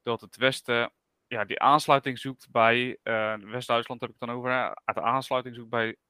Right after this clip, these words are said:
het Westen. En je ziet natuurlijk de navo, die wordt, eh, opgericht. We krijgen de Europese gemeenschap van kolen en staal. Ehm, op een gegeven moment komt er een, eh, een, eh,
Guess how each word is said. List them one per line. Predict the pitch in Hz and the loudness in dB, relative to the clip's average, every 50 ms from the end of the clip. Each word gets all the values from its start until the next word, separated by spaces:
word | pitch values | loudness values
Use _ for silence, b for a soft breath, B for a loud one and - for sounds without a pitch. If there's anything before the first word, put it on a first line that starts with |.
| _ _ | _ _
het | - 113 113 110 | -10 -10 -6 -2
Westen. | 123 135 131 - - - | -2 -2 -2 -4 -8 -12
En | - - 107 | -12 -12 -14
je | 101 | -16
ziet | - - 120 110 | -12 -12 -14 -12
natuurlijk | 110 104 120 107 _ _ | -12 -14 -14 -14 _ _
de | - 113 | -14 -6
navo, | 107 113 113 120 120 - 120 120 117 | -2 0 2 2 0 -2 -4 -8 -6
die | 113 113 | -8 -8
wordt, | 113 113 - _ | -10 -10 -10 _
eh, | - 117 113 107 - | -4 -2 -2 -2 -4
opgericht. | - - - - - 117 110 113 117 - - _ _ b b b b b b | -6 -12 -10 -8 -6 -4 -2 -2 -4 -4 -8 _ _ b b b b b b
We | - | -10
krijgen | - 110 107 104 101 104 | -4 -2 0 0 0 -2
de | 107 98 - | -6 -6 -6
Europese | 113 117 113 - 120 113 110 - - | -6 -6 -6 -4 -4 -4 -4 -4 -8
gemeenschap | - 110 107 110 110 - - 110 101 | -8 -8 -6 -6 -8 -8 -10 -12 -14
van | - - 110 _ | -14 -16 -14 _
kolen | - 123 120 120 117 113 113 | -8 -6 -6 -6 -6 -6 -8
en | 113 | -8
staal. | 110 - - 117 117 110 110 117 123 - b b b b b b b b b b | -8 -4 -2 0 0 0 0 -4 -6 -12 b b b b b b b b b b
Ehm, | b - 104 110 104 104 107 110 - _ _ | b 2 6 6 8 6 6 2 -4 _ _
op | - - - | -20 -18 -4
een | - | 0
gegeven | 123 120 117 110 | 2 4 4 4
moment | 113 110 110 110 - - _ _ | 2 -2 -4 -6 -8 -16 _ _
komt | - 127 123 120 - | -10 -8 -8 -6 -4
er | 120 110 | -4 -4
een, | 110 113 110 110 | -4 -4 -6 -4
eh, | 110 107 98 - - | -4 -4 -4 -4 -6
een, | - 113 107 104 104 | -8 -10 -10 -10 -10
eh, | 101 101 101 | -8 -8 -10